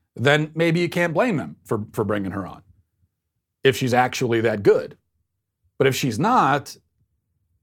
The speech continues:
then you have to ask why she made the show at all. And I know that they do bring on some bad singers on purpose so that everyone can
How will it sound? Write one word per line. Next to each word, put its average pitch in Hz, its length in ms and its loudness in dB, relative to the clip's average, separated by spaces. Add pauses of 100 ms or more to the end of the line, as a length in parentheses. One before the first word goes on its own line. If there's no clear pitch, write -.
(160)
then 151 200 4
you 190 80 0
have 160 200 0
to 151 80 2
ask 139 360 0 (100)
why 131 500 2
she 131 180 -4
made 123 280 -2
the 110 60 -2
show 113 320 0
at 104 60 0
all. 147 300 2
And 120 80 -2
I 120 80 -2
know 170 240 2
that 160 100 0
they 127 160 0
do 147 220 0
bring 120 280 0
on 120 280 0
some 110 320 -2
bad 117 440 -4
singers 110 400 -2
on 101 140 -4
purpose 120 380 0
so 113 80 -6
that 107 100 -2
everyone 107 380 -2
can 98 480 -8